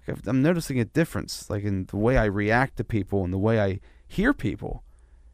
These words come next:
And I can actually, like, concentrate. One of the things I've noticed is I can, like, concentrate on people talking. I used to not be able to. I, people would talk, and, um, I'd have my own thoughts while, I think this is a lot of people,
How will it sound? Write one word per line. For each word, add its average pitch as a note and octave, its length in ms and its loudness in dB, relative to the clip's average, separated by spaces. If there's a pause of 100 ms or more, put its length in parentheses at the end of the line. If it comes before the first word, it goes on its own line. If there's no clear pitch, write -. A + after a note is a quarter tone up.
(280)
And B2 160 4
I B2+ 100 4
can C3+ 160 2
actually, C#3 260 2
like, B2 220 2
concentrate. C3 640 0
One D#3+ 180 4
of F#3+ 120 0
the F#3+ 40 0
things F3 140 2
I've F#3+ 200 4
noticed C3 320 2
is C#3 40 2
I D#3+ 80 6
can, D#3+ 160 0
like, C3+ 240 -2
concentrate C#3+ 560 0
on B2+ 100 -2
people B2 220 -6
talking. D#3 460 0 (400)
I - 40 0
used C#4+ 120 2
to G#3 80 4
not E3 180 8
be C#3+ 160 2
able F3+ 200 6
to. - 260 -2 (340)
I, A#2+ 300 6
people G3 240 2
would D3 180 4
talk, C#3 380 6 (580)
and, B2+ 440 4
um, A#2 360 6
I'd A#2+ 160 4
have B2 160 6
my A#2 160 4
own B2+ 180 6
thoughts G#2+ 320 2
while, A2 200 0
I A2+ 160 0
think A2+ 140 0
this F#2+ 80 -6
is F#2+ 60 -10
a F2+ 60 -6
lot F#2 200 -2
of F#2 60 -6
people, F#2+ 300 -6